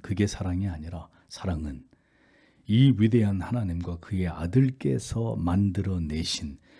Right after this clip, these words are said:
바로 이 숭고한 희생 안에 있는 것이다 라고 우리에게 말씀하고 있는 것입니다. 우리가 우리 안에서 반드시 채우기를 소원하고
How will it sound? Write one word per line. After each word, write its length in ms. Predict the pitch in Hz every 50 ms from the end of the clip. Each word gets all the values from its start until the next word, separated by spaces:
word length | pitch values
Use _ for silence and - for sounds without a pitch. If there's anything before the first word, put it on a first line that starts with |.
| - - _ -
바로 280 | - 98 98 107 104
이 120 | 107 107 104
숭고한 960 | - - - - - - 143 147 156 160 147 143 131 117 104 120 131 131 131
희생 680 | 117 - - - - 143 - - 139 139 139 139 - - _ _ _
안에 540 | - - 98 107 113 127 131 131 131 143 - - - _ _ _ _ _ _ -
있는 360 | 92 90 87 85 85 82 76
것이다 600 | 73 - - - - - - - - - - - -
라고 420 | 90 92 101 107 - 170 170 - - _ _ _ _ _ _ _ _
우리에게 380 | - - 85 78 76 73 71 76
말씀하고 640 | 73 71 69 65 - - - 78 71 73 76 80 71
있는 180 | 71 73 80
것입니다. 340 | - - - - - - - _ _ _ _ _ _ _ _ _ _ _ _ _ _ _ _ _ _ _ _ _ _ _ _ _ _ _ _ _ _ _ _ _ _ _ _ - - _ - _ _ _ _ _ _ _ _ _ _ _ _ _ _ _
우리가 260 | 120 117 131 143 143
우리 240 | 120 113 123 139 147
안에서 340 | 120 98 98 104 - - 110
반드시 540 | - - - 101 104 117 107 - - -
채우기를 640 | - - - - 151 139 131 127 123 113 113 110 101
소원하고 800 | - - - - 120 117 113 113 104 85 82 82 82 82 82